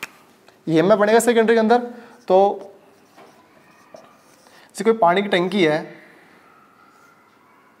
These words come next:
इसके अंदर क्या भरा हुआ है? पानी। अब यहाँ इसकी जो टोंटी लगी होती है, ट्रेन कॉक, ठीक है, इसको हम चालू करेंगे तो इसमें क्या निकलेगा? इसका पानी का प्रवाह हो जाएगा।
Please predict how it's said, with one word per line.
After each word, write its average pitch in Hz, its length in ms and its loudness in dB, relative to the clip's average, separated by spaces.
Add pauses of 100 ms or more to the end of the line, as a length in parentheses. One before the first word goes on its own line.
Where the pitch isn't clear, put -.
(3000)
इसके - 140 -6
अंदर 214 120 -2
क्या 226 140 0
भरा 220 140 2
हुआ 202 180 2
है? 220 100 -2 (760)
पानी। 226 340 0 (720)
अब 175 100 0
यहाँ 175 220 2
इसकी 220 140 -4
जो 262 60 0
टोंटी 196 320 0
लगी 202 220 2
होती 185 200 2
है, 147 120 0 (420)
ट्रेन 185 200 0
कॉक, 180 300 0
ठीक 233 120 -4
है, 151 240 -6 (320)
इसको 196 220 -2
हम 247 220 0
चालू 196 300 2
करेंगे 196 260 2
तो 202 80 -4
इसमें 208 180 -4
क्या 208 120 2
निकलेगा? 175 280 2
इसका 175 240 0 (360)
पानी 165 180 2
का 196 80 2
प्रवाह 165 200 0
हो 170 80 2
जाएगा। 139 300 -2